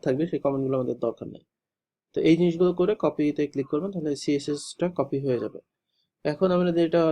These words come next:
যে কোনো একটা জায়গায় দরকার, আমরা সিএসএস আপাতত রেখে দিই, পরে আমরা এটাকে ব্যবহার করব। আচ্ছা, এইটা হচ্ছে আমরা স্টাইল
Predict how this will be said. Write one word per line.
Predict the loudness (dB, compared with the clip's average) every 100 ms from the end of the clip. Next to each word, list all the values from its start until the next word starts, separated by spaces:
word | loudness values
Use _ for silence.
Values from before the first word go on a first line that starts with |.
| 2
যে | 2 0
কোনো | 0
একটা | 0
জায়গায় | 2 4 4 4
দরকার, | 4 2 2
আমরা | 0 0
সিএসএস | 2 2 2 -2
আপাতত | -2 -2 -4 -2
রেখে | 0 0 0 -2
দিই, | -2 -6 -4
পরে | 2 4 4
আমরা | 2 -2
এটাকে | -2 -2 0 0 -2 -4
ব্যবহার | -4 -2 -2
করব। | -2 -6 -10 _ -20 _ -20 _
আচ্ছা, | -6 -6 -8 -12 _ _ _
এইটা | 0 4 4
হচ্ছে | 2 0
আমরা | -2 0
স্টাইল | 2 2 2